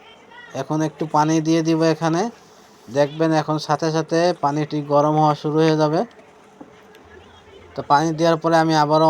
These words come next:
on করলাম, ফাংশন দিলাম। এখানে দেখেন দুই হাজার ওয়াটে হিট হচ্ছে। আগে যে ই ওয়ান প্রবলেম ছিল, সেই ই ওয়ান প্রবলেমটি এখন আর নাই। তো এই ছিল আজকের ভিডিও। ভিডিওটা ভালো লাগলে ভিডিওতে লাইক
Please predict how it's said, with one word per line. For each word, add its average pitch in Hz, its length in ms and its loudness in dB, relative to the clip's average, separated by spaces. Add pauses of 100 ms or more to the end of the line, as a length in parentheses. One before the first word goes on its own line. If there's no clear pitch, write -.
on 156 100 0
করলাম, 160 440 0
ফাংশন 151 460 -4
দিলাম। 156 400 0
এখানে 147 400 -4
দেখেন 147 340 -2 (840)
দুই 156 140 0
হাজার 156 280 0
ওয়াটে 151 340 0 (800)
হিট 151 220 -4
হচ্ছে। 175 340 -6 (1160)
আগে 151 300 -2
যে 170 220 0
ই 160 200 0
ওয়ান 170 280 2
প্রবলেম 160 460 2
ছিল, 170 320 -2
সেই 156 220 -2 (120)
ই 160 60 0
ওয়ান 156 180 0
প্রবলেমটি 151 560 -2
এখন 151 280 -2
আর 156 120 0
নাই। 147 280 0 (640)
তো 160 60 -4 (100)
এই 160 180 2
ছিল 175 240 -6
আজকের 165 440 2
ভিডিও। 160 400 0
ভিডিওটা 156 460 0
ভালো 147 260 0
লাগলে 156 320 2
ভিডিওতে 147 440 -2
লাইক 143 260 2